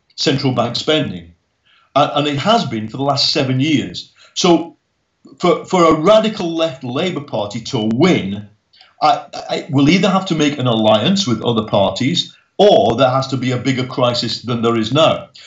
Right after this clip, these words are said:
But for us, the left of Labour, this is a long process. This is a long struggle.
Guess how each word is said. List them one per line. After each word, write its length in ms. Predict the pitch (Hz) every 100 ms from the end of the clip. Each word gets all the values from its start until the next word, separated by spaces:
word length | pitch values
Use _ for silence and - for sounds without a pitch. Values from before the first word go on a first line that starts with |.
| -
But 160 | 143 143
for 160 | 135
us, 520 | 170 190 104 117 -
the 120 | - 127
left 280 | 135 127
of 120 | 120 101
Labour, 460 | 104 98 113 113 -
this 180 | 170 190
is 120 | 190
a 60 | 196
long 420 | 180 185 180 175
process. 580 | 196 202 - - - -
This 160 | 120
is 140 | 147 143
a 40 |
long 380 | 151 151 151 147
struggle. 540 | 147 165 175 143 -